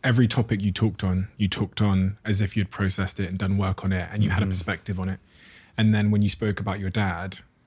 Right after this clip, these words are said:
Speaker 1: it was like the end of a, what we call a cul-de-sac, getting to the end of a street where there's nowhere else to go. It was like you hadn't,
Speaker 2: Mm-hmm.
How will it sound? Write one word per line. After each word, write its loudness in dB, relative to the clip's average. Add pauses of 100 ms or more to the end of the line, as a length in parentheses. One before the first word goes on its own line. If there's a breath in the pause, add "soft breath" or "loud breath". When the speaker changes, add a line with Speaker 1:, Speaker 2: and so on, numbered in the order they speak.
(140)
Speaker 1:
it -4
was -2 (1000)
like 2
the 2
end 4
of 0
a, 0
what -6
we -4
call -2
a 0
cul-de-sac, -2 (160)
getting -2
to -4
the 6
end 4
of 0
a 2
street 0
where -4
there's 0
nowhere 4
else 0
to 0
go. 0 (320 loud breath)
It 2
was 2
like 2
you 4
hadn't, 2
Speaker 2:
Mm-hmm. -2